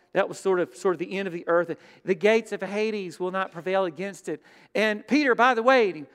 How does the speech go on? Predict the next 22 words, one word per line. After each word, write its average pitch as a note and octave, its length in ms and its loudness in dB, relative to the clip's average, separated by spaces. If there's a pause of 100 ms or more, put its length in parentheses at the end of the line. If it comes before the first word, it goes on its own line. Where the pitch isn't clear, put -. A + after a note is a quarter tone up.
(120)
pulls A3 180 4
his F#3+ 140 -8
keys A#3 280 -2
out F#3 120 2
and E3 80 -12
he C#3+ 60 -12
throws G3+ 380 0
him G#3+ 120 -10
the G3 60 -14
keys. D3+ 640 -12 (520)
And D#3 200 -8
Peter F#3+ 240 -6
catches E3+ 380 -6
the F3 80 -12
keys. D3+ 540 -12 (280)
You've F#3 180 -6
got F#3+ 220 0
the D3+ 40 -12
keys A3 760 -10 (240)
to F#3 80 -10
the D#3 80 -14
kingdom. D3+ 560 -10